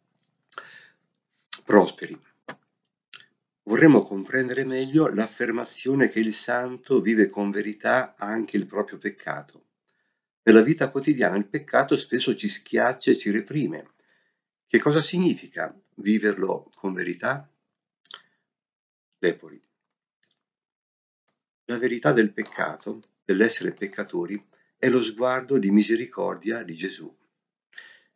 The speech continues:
È questo che ci rivela la verità del peccato. Non è il peccato in sé a essere vero.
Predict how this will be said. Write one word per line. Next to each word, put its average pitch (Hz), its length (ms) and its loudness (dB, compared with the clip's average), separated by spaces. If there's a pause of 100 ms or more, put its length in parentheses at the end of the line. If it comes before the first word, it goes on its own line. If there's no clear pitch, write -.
È - 180 0
questo - 420 4
che 92 140 -6
ci - 160 -6
rivela 104 640 -4
la 95 120 -6
verità 90 360 -4
del 85 180 -10
peccato. - 560 -14 (600)
Non 107 100 8
è 160 40 12
il 165 140 8
peccato - 440 0
in 95 200 -10
sé - 560 0
a 92 140 -2
essere 87 340 -4
vero. 78 440 -10